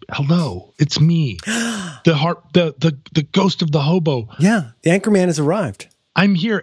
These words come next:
Speaker 1: And I never really got the feeling, I,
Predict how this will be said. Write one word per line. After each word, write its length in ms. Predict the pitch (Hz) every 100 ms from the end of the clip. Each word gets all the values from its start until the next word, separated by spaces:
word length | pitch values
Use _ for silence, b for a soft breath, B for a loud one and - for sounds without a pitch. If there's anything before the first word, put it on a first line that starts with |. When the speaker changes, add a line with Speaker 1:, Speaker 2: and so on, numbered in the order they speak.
| -
Speaker 1:
And 160 | 143
I 100 | 147 151
never 480 | 151 175 196 233
really 300 | 220 196 196
got 240 | 175 165 151
the 60 |
feeling, 400 | 151 165 156 147 143
I, 220 | 165 190